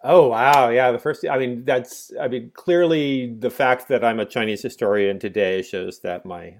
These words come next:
life course was somewhat changed by that. Yeah, I had never given China a single thought before I, before my senior year of college. Um, and I found out about a, uh, a teaching program there, uh, the Yale China program,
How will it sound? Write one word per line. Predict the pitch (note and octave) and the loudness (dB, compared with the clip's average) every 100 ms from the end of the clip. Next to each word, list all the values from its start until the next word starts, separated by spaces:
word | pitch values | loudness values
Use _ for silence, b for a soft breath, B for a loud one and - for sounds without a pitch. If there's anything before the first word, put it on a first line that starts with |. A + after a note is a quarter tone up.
| C#3 | -14
life | F2+ F#2 | -10 -10
course | - G2 - | -8 -12 -12
was | G2 | -14
somewhat | G#2 - | -14 -14
changed | - G#2 G2+ - | -10 -8 -10 -12
by | F#2 | -12
that. | F2+ F2 F#2 B B B - | -8 -10 -12 B B B 0
Yeah, | C#3+ | 2
I | D3+ | 4
had | F3 | 4
never | F3+ G3+ G3+ | 2 2 0
given | B2+ A2 D3+ D#3+ C3 | -4 -2 0 0 -2
China | - C3+ B2+ A2+ | -4 -4 -2 -2
a | G#2 | -4
single | - C3 G2+ | -6 -8 -8
thought | - _ B2 C#3 - - | -8 _ 0 0 0 -4
before | A2+ - A2 G#2 G2+ G2+ | -14 -12 -8 -2 0 -2
I, | G2 G2 F#2+ - | -4 -6 -10 -12
before | G#2 - G#2+ | -14 -12 -10
my | G2 | -8
senior | A#2+ G2+ | -8 -8
year | G2+ F#2+ | -8 -8
of | F#2 | -6
college. | A2 G2+ F2 - - | -2 -2 -4 -16 -12
Um, | G#2+ F2+ F2 - | -10 -10 -12 -18
and | G2 F#2+ | -16 -14
I | F#2 | -14
found | - F#2+ | -12 -8
out | F#2+ F#2 | -6 -6
about | F2 F#2 F#2 | -6 -8 -8
a, | - F2+ | -12 -10
uh, | F2 F2 | -10 -10
a | F#2 | -14
teaching | - G3 C3 | -12 -10 -10
program | - F#2 E2 D#2+ | -12 -12 -14 -16
there, | - E2 - b b b - | -18 -18 -20 b b b -12
uh, | F2 | -12
the | F2+ | -8
Yale | G2 G2 | -8 -8
China | F#2+ G#2+ G2 F#2+ | -8 -12 -10 -12
program, | F#2+ F#2 F2+ F2+ | -12 -10 -12 -12